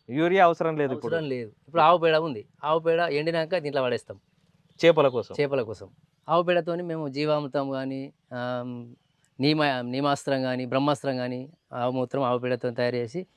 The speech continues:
Speaker 2: ఈ కూరగాయ చెట్లకు మేము అందించడం జరుగుతుంది. ఇక్కడ మేము ఏందంటే కేవలం ప్రకృతి వ్యవసాయం అనేది ఒక మానవ, మానవునికి ఆహారము ఎన్ని రకాలు ఉంటాయో అన్ని రకాలు మాకు దగ్గర దొరుకుతాయి.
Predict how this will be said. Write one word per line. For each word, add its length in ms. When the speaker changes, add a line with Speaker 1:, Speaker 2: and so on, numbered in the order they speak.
Speaker 2:
ఈ 40
కూరగాయ 260
చెట్లకు 320
మేము 420
అందించడం 420
జరుగుతుంది. 560
ఇక్కడ 180
మేము 260
ఏందంటే 640
కేవలం 480
ప్రకృతి 420
వ్యవసాయం 400
అనేది 320
ఒక 140
మానవ, 720
మానవునికి 800
ఆహారము 640
ఎన్ని 380
రకాలు 360
ఉంటాయో 260
అన్ని 180
రకాలు 280
మాకు 180
దగ్గర 280
దొరుకుతాయి. 360